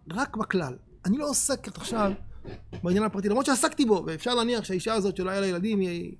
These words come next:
בכתה על זה הרבה, והתפללה על זה הרבה, וזה העסיק אותה הרבה. והיא עברה כבר, היא אומרת, "עכשיו אני נמצאת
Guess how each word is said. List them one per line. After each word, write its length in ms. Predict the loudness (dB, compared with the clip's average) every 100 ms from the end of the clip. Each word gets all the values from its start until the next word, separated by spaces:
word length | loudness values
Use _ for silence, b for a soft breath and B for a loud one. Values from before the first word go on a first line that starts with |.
| -10
בכתה 260 | -8 -4
על 80 | -2
זה 120 | 0
הרבה, 200 | -2 -4 -4
והתפללה 420 | -6 -4 -2 2
על 80 | 2
זה 120 | 0
הרבה, 280 | -2 -2 -4
וזה 120 | -6
העסיק 280 | -6 -4 -4
אותה 180 | 0 0
הרבה. 240 | 2 0 -2 -10 b b b b -12
והיא 220 | -4 -2 -2
עברה 220 | -2 -2
כבר, 300 | -2 -6 -6 -8
היא 120 | -10
אומרת, 160 | -10
"עכשיו 440 | -14 -10 -2 -2 -2
אני 140 | -4
נמצאת 520 | -4 -4 -4 -8 -12